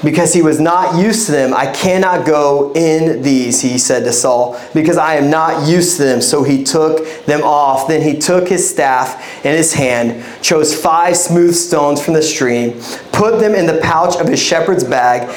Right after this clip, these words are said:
and his sling on his hand, approached the Philistine, all right?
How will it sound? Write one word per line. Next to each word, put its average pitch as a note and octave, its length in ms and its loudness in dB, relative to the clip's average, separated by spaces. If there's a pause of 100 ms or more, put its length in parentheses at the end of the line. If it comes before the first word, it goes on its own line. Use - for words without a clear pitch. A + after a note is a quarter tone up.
(100)
and D3+ 160 0
his E3 180 0
sling G#3 520 2
on F#3+ 160 2
his G3+ 180 2
hand, C#3+ 480 -2 (260)
approached F3 560 0
the F3+ 100 0
Philistine, D#3 560 0
all B2 40 2
right? D3 400 0